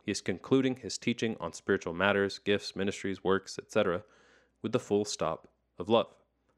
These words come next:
He references the previously mentioned gifts, tongues of men and angels, prophetic powers, understanding of all mysteries and knowledge, faith, and self-sacrificing. He says that one can have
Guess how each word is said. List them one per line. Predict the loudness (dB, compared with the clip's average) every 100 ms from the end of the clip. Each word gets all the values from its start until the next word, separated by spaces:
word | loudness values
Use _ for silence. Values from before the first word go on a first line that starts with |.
| _ _ _ _ _ _
He | 0
references | 4 2 2 -2 0 0
the | -2
previously | 0 2 2 0 -2
mentioned | -2 -4 -4
gifts, | 0 0 0 -10 -12 -8
tongues | -6 -4
of | -2
men | 0 2
and | 2
angels, | 2 0 -2 -4
prophetic | -4 2 2 4
powers, | 4 4 2 -2
understanding | -4 -2 0 0 0
of | 0
all | 0
mysteries | -2 -6 -8 -4
and | 2
knowledge, | 4 4 2
faith, | -2 -2 -2
and | -6
self-sacrificing. | -6 2 4 4 4 2 2 -4 -10 _ _ _ _ _ _ _
He | 0
says | 4 4 4
that | 2
one | 2 2
can | 0
have | 4 4 4 0